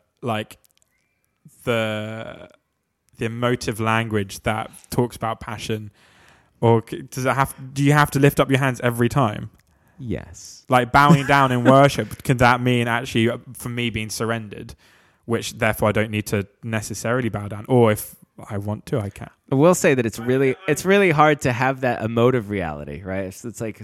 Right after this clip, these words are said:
Speaker 2: what's the song? "We bow down, we lay our crowns at the feet of Jesus." Like, I don't know that,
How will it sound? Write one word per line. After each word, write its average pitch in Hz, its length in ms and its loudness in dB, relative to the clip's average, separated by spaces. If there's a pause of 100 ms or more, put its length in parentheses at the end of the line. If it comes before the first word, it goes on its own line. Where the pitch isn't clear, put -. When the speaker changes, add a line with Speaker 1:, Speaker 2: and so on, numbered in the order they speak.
Speaker 2:
what's 127 180 -4
the - 40 -10
song? 120 220 -6
"We 110 100 0
bow 104 200 -4
down, 104 240 -8
we 104 100 -6
lay 101 120 -6
our 101 260 -8
crowns 95 400 -10
at 92 60 -16
the - 60 -12
feet 98 220 -8
of 87 80 -14
Jesus." 95 680 -12 (180)
Like, 90 120 -16
I 92 40 -10
don't 95 100 -10
know 95 120 -8
that, - 140 -14